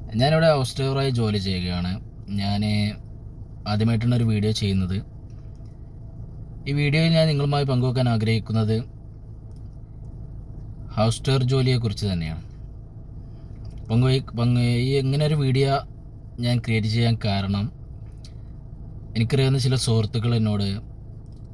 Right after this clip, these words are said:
ഹൗസ് ഡ്രൈവർ ജോലിയെക്കുറിച്ചും അതുമായി ബന്ധപ്പെട്ട ചില കാര്യങ്ങളൊക്കെ സംസാരിച്ചിരുന്നു. വിസ കിട്ടുമോ,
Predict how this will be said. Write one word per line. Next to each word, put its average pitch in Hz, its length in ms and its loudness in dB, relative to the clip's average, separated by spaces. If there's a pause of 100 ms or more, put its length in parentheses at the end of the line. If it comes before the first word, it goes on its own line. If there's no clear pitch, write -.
ഹൗസ് 101 220 -4
ഡ്രൈവർ 113 200 2
ജോലിയെക്കുറിച്ചും 107 880 2 (1000)
അതുമായി 107 240 2
ബന്ധപ്പെട്ട 110 360 2
ചില 107 240 2
കാര്യങ്ങളൊക്കെ 98 420 0
സംസാരിച്ചിരുന്നു. 87 760 -4 (960)
വിസ 98 180 0 (1040)
കിട്ടുമോ, 104 540 0